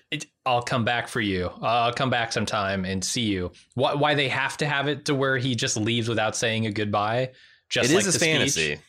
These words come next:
Speaker 2: It is his
Speaker 1: I know.
Speaker 2: fantasy. There's
Speaker 1: I
Speaker 2: something
Speaker 1: know, but
Speaker 2: poignant
Speaker 1: come
Speaker 2: about that.
Speaker 1: on.
Speaker 2: If he, that's the thing
Speaker 1: I
Speaker 2: is, if
Speaker 1: don't
Speaker 2: he
Speaker 1: know.
Speaker 2: goes out there, he makes it big. I think he should come back for all of his homies and, and, and bring 'em up with him. But, uh,
Speaker 1: Sure.
Speaker 2: Or I don't know about Casey Affleck. He seems like a crate.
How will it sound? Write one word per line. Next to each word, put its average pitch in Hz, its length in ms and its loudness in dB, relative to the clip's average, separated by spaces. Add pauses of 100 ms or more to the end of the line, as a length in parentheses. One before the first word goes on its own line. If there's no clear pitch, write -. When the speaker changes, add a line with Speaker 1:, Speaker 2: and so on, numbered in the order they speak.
(380)
Speaker 2:
It 117 100 0
is 151 160 2
his 139 100 4
Speaker 1:
I 180 40 4
know. 147 280 4 (120)
Speaker 2:
fantasy. 127 240 0 (160)
There's 104 200 -2
Speaker 1:
I 160 40 2
Speaker 2:
something 139 180 2
Speaker 1:
know, 117 60 2
but 113 60 2
Speaker 2:
poignant 95 220 2
Speaker 1:
come 151 120 2
Speaker 2:
about 98 160 0
that. 73 200 0
Speaker 1:
on. 78 160 -4 (1000)
Speaker 2:
If 139 120 -4
he, 202 120 0
that's 185 220 2
the 202 60 0
thing 190 140 4
Speaker 1:
I - 20 4
Speaker 2:
is, 151 80 4
if 190 80 2
Speaker 1:
don't 185 80 2
Speaker 2:
he - 20 0
Speaker 1:
know. 170 60 4
Speaker 2:
goes 165 100 2
out 151 120 2
there, 156 80 4
he 143 80 2
makes 135 260 0
it 101 120 -2
big. 113 260 4
I 101 40 0
think 107 120 -2
he 98 40 -4
should 98 180 -4
come 101 160 -2
back 92 180 0
for 85 160 -2
all 90 160 4
of 85 80 -2
his 82 100 -6
homies 85 380 -4
and, 78 140 -12 (100)
and, 82 300 -8
and 82 360 -6
bring 87 160 -4
'em 82 100 -4
up 78 140 -4
with 78 200 -6
him. 64 220 -12
But, 69 280 -12
uh, 65 340 -8 (400)
Speaker 1:
Sure. 80 300 -4
Speaker 2:
Or 131 140 2
I 165 140 2
don't 202 140 4
know 185 60 4
about 165 220 2
Casey 127 320 0
Affleck. 92 360 0
He 117 100 0
seems 117 220 -2
like 95 120 0
a 85 80 -6
crate. 87 320 -2